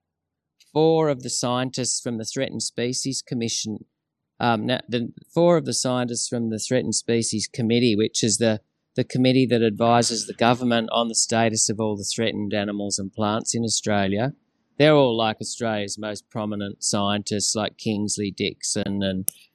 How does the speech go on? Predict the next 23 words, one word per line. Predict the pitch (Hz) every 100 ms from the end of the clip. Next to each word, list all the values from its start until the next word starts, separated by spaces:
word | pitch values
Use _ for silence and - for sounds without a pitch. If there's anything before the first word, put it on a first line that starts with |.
| _ -
um, | 104 98
Sarah | 98 - 117 107 104
Legg. | 101 98 101 101 101 -
And, | 98 92 104 _ _ _ _ _ _ _ _ _ _
and | 131 127
so | - 127
they, | 117 139 147
they | 151 131 143
all | 139
came | - 135 113 104
up. | 113 110 _ _ _ _ _ _
Um, | 120 120 110 - _
it's | 151
quite | - 196 196
extraordinary. | - - 135 143 147 131 117
Yesterday, | 131 151 156 - 156 147 135 135 127 - _ _ -
um, | 127 127 -
a | 127
really | 120 143 147 135
nice | 123 120 123 120 -
man | 113 120 117 117
called | - 117 101 -
Grant, | 113 117 113